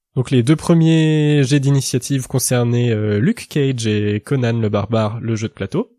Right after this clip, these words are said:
Sur Luke Cage, qu'on va traiter en deuxième, on va spoiler énormément. On va sûrement parler de la fin, on va sûrement parler de beaucoup de personnages, de beaucoup d'éléments d'intrigue. Donc si vous souhaitez ne pas vous faire spoiler, euh,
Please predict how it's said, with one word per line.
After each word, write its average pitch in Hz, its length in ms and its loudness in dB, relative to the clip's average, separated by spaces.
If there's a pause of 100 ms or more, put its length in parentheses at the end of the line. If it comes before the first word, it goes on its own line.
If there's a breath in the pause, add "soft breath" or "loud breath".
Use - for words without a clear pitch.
(340)
Sur 147 260 0
Luke 156 240 2
Cage, 170 340 0
qu'on 139 120 -6
va 135 140 0
traiter - 260 -4
en 147 100 2
deuxième, 143 520 0 (520)
on 123 120 -2
va 120 160 2
spoiler 160 600 0 (120)
énormément. 143 640 0 (480)
On 117 40 0
va 113 120 0
sûrement 170 360 2
parler 160 240 2
de 151 80 0
la 143 80 4
fin, 147 360 -2
on 139 100 0
va 113 120 0
sûrement 151 540 0
parler 143 400 0
de 131 80 -2
beaucoup 123 300 -2
de 139 40 -6
personnages, 131 640 -2
de 117 80 -2
beaucoup 135 260 -2
d'éléments 127 300 0
d'intrigue. 127 580 -2
Donc 110 220 -4
si 131 180 -4
vous 127 300 0
souhaitez 143 380 -2
ne 113 100 0
pas 185 200 0
vous 151 100 -2
faire 131 240 -4
spoiler, 135 560 -2
euh, 110 560 0